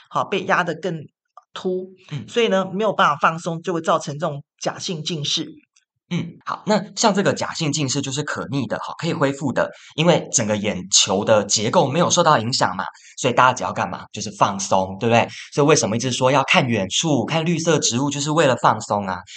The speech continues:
Speaker 2: 好，放松你的睫状肌，好，让水晶体呢，随着它的弹性恢复原状，问题就解决啦。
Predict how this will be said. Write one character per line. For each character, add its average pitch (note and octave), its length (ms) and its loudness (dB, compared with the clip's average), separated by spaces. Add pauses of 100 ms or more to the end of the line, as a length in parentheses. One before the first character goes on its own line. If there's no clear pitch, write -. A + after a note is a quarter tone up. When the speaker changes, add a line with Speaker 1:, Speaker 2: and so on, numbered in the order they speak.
(160)
Speaker 2:
好， - 80 -8
放 B2+ 200 0
松 A#2+ 200 -2
你 F2 40 -8
的 - 120 -10
睫 G2+ 160 -8
状 C#3+ 240 0
肌， C3 280 -4 (380)
好， - 100 -8
让 E3+ 140 0
水 - 160 0
晶 F3+ 160 0
体 B2+ 140 -2
呢， A2 260 4
随 G#2 180 -4
着 A#2 120 0
它 A#2+ 180 4
的 G#2+ 200 -2
弹 F#2+ 200 -4
性 D#3+ 160 2 (240)
恢 B2 100 -2
复 B2 160 -4
原 F2 200 -4
状， C3 200 2 (280)
问 G3 120 4
题 G3 120 -2
就 A#2+ 120 -4
解 A2 160 -4
决 F2 200 -8
啦。 F2 160 -2